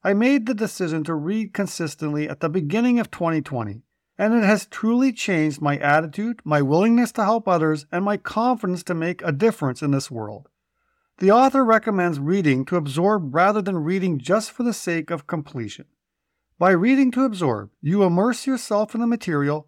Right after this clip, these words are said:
revisiting passages until they become ingrained within you. His other suggestion is to distill to understand.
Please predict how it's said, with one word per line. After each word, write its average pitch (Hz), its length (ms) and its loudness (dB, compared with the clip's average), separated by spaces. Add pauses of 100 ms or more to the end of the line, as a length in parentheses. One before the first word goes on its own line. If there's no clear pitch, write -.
revisiting 233 640 0
passages 180 400 0
until 165 260 -2
they 175 120 -2
become 170 420 -4
ingrained 156 640 0 (160)
within 147 360 -2
you. 107 180 -10 (600)
His 185 140 -4
other 269 200 6
suggestion 180 480 0
is 185 100 -6
to 202 120 -8
distill 214 560 -4
to 226 200 -6
understand. 139 680 -6